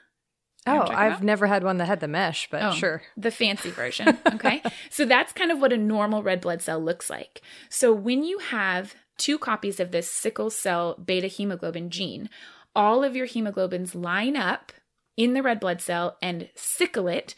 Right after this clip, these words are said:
Speaker 1: So instead of that nice donut, you have a C-shaped red blood cell. And that is kind of the core problem that results from two copies of this sickle cell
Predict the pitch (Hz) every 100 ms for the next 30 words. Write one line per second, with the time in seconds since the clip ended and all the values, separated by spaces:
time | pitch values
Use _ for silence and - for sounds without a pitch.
0 | - - - 208 196 - 214 262 262 233
1 | 220 208 180 202 254 185 190 - _ _
2 | - 208 196 175 170 - 190 - - 254
3 | 247 247 - 185 175 - - - 156 113
4 | 92 - - - _ - - - - -
5 | - - 285 285 285 381 392 - 285 240
6 | 233 226 180 208 185 - _ _ _ -
7 | - - 277 269 262 262 277 302 - _
8 | _ _ _ _ _ - - - 240 240
9 | 233 - 147 147 220 - - 202 214 208
10 | 180 240 170 - - - - _ - -
11 | - 208 175 175 - _ - - 247 226
12 | 185 175 180 175 175 - 185 175 180 180
13 | - 175 185 185 - - -